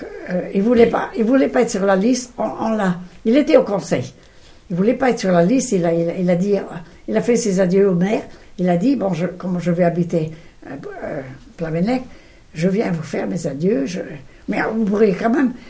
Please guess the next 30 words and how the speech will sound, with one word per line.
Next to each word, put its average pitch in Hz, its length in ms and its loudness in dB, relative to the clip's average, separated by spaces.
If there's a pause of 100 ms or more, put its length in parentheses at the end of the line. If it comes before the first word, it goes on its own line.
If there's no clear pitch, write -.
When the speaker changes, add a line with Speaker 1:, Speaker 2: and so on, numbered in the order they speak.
Speaker 1:
rester 214 260 2
au 208 80 4
conseil. » 190 380 -4
Oh - 140 -10
non, 240 220 -2 (100)
que - 80 -8
dit, 147 220 -8 (420)
je 156 140 -8
viendrai 143 300 -6
pas - 180 -6
quand - 140 -8
même 196 200 -4
de 175 140 0
Plavennec, 180 520 -2 (420)
euh, - 20 -20 (340)
aux 180 60 -2
réunions 170 440 0
à 208 80 0
la 190 100 0
Nilis. 190 420 -2 (1900)
Puis - 140 -14
voilà. - 200 -12 (1300)
Il 220 140 2
a 208 100 6
eu 254 120 6
deux 226 180 8
fois 226 180 2
plus 180 220 0
de 185 60 4
voix, 175 220 -2